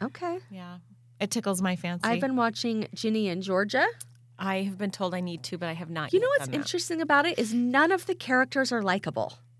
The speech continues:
Speaker 1: So it's kind of an interesting show 'cause you're like, "I don't like it." Like, they're likable. I, I think that's the wrong word. They're not, none of 'em are, like, good people.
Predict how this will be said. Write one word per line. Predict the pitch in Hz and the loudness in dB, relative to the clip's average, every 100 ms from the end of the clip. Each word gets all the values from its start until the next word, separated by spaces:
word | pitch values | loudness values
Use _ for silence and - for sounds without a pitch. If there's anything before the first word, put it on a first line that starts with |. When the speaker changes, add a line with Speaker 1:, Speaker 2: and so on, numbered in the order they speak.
| _ _ - _ _ | _ _ -20 _ _
Speaker 1:
So | - 233 | 4 6
it's | 233 - | 6 0
kind | - 330 | -2 0
of | 381 | 2
an | 392 | 0
interesting | 294 320 320 - 262 | -2 -4 -4 -2 -2
show | - 247 | 2 2
'cause | 247 233 | 2 0
you're | 233 | 2
like, | 214 - | 2 0
"I | 269 | 0
don't | 392 - | 0 -2
like | 233 240 233 285 - - | -4 2 2 2 -6 -12
it." | 185 - | -12 0
Like, | 226 - - - - - | 0 0 -8 -20 -20 4
they're | 269 | 6
likable. | 277 269 269 339 349 302 311 370 415 - _ - | 6 6 6 6 4 6 6 4 0 -12 _ -2
I, | 240 - - | -2 -2 -2
I | 269 | -2
think | 294 285 | 0 -2
that's | 269 | 0
the | 220 | 0
wrong | 190 190 | 0 2
word. | 170 139 - | 2 0 0
They're | 220 233 | 0 2
not, | 254 254 294 - - - - | 2 4 2 0 -8 -10 -4
none | 240 269 | 2 4
of | 294 | 4
'em | 285 | 2
are, | 247 220 - _ _ _ _ _ | 0 -2 -14 _ _ _ _ _
like, | 202 175 - - - _ _ - | 4 4 2 -12 -20 _ _ 6
good | 226 | 6
people. | - 151 156 - | 6 -4 -4 -6